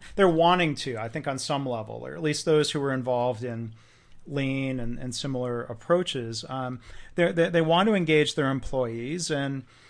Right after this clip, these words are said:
when we talk about why is this not happening, the first thing that always comes up is, well, you know, lack of time, not enough time. And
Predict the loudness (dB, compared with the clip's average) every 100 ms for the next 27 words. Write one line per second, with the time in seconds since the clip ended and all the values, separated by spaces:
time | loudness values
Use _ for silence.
0 | _ -8 -4 2 2 2 -2 2 2 2
1 | 0 -2 0 -2 -4 -6 -4 -6 -4 0
2 | 0 0 -2 0 -2 -2 -6 -4 -6 -4
3 | -6 -2 4 4 4 -2 2 2 2 -4
4 | -6 -8 -8 -6 -4 -2 -2 -4 -6 -10
5 | -6 -6 -6 -10 -10 -6 -2 -2 -4